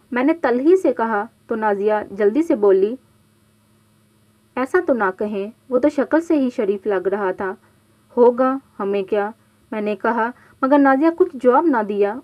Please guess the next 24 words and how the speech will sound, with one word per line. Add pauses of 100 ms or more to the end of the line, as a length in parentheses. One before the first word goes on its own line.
(100)
वो
गहरी
सोच
में
थी, (220)
शायद (120)
गलतफहमी
का
शिकार
हो
चुकी
थी। (440)
मैंने
उसको
ये
बताना
ज़रूरी
नहीं
समझा (140)
कि
मैं
उसको
जानती
हूँ